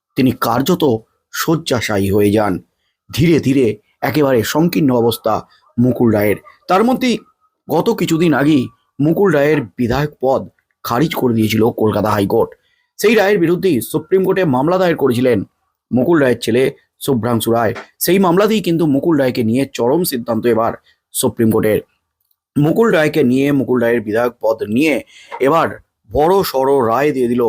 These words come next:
বড় সড় নির্দেশ দিয়ে দিল সুপ্রিম কোর্টের বিচারপতি। এই মুহূর্তের সবচেয়ে বড় খবর, দু হাজার ছাব্বিশ বিধানসভা নির্বাচনের আগে আর যখন বিধায়কদের মেয়াদ মাত্র কয়েকটা মাস,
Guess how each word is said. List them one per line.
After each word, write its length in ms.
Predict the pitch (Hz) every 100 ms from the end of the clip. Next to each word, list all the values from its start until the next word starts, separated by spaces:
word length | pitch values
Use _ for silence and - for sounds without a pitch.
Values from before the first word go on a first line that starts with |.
| -
বড় 180 | 113 160 156
সড় 240 | 143 135 131 - _ _ _ _
নির্দেশ 380 | 127 180 - 156
দিয়ে 180 | 117 127
দিল 100 | 117 113 - _ _ -
সুপ্রিম 460 | - 160 160 131
কোর্টের 320 | 123 113 120 127 - _ - 95
বিচারপতি। 600 | 123 113 98 107 - 110 - _ _ _ _ _
এই 140 | 165 220
মুহূর্তের 460 | 165 143 - 147
সবচেয়ে 480 | 135 113 107 - 113
বড় 200 | 98 113 127
খবর, 300 | 120 131 135
দু 120 | 101 123
হাজার 220 | 143 165
ছাব্বিশ 340 | 165 127 127 117
বিধানসভা 520 | 113 120 147 147 147
নির্বাচনের 520 | 139 123 120 120 117 98
আগে 280 | 104 143 160 104 - - -
আর 120 | 127 120
যখন 300 | 170 208 240 -
বিধায়কদের 540 | 135 139 170 170 196 127
মেয়াদ 380 | 107 120 165 110 - _ _ _ _ 113
মাত্র 280 | 131 - 202
কয়েকটা 380 | 196 - - -
মাস, 320 | 95 120 139